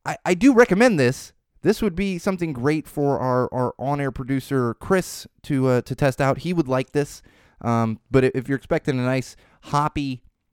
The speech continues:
super flavorful I P A, uh, this one's not for you. So just keep that in mind. You can, you can definitely be fooled by the packaging here, uh, but th-, maybe this is a trend we're moving toward.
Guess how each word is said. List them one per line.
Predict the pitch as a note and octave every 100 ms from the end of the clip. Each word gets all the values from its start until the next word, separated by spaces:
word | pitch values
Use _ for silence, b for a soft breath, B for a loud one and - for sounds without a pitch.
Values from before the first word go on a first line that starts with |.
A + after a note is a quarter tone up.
| _ _
super | - D#3+ C3
flavorful | - C#3 B2 A#2+ B2+
I | B2
P | B2 B2+
A, | B2+ C3 b b -
uh, | G#2+
this | G#2 C3
one's | C#3+ B2
not | A#2+ A2+
for | B2
you. | G2+
So | - G#2
just | A2+
keep | C#3 B2
that | B2 A2+
in |
mind. | A#2 A2+ A#2 A2
You | A2+
can, | A2 - C#3+ A#2
you | A2+
can | A2+
definitely | G#2+ B2 B2+ A#2+
be | A2
fooled | - G3 F3+ C#3+
by | A2+ A#2
the |
packaging | G#2 B2 A#2+ A2+ A2 A2
here, | G#2+ G2+ b b -
uh, | G2+ G2
but | G2+ A2 G2+
th-, | G#2+ G#2+ -
maybe | C3+ C3+
this | A#2+
is | A#2
a |
trend | - B2+
we're | A2
moving | G#2 A#2+ C#3+
toward. | D3+ E3 F#3+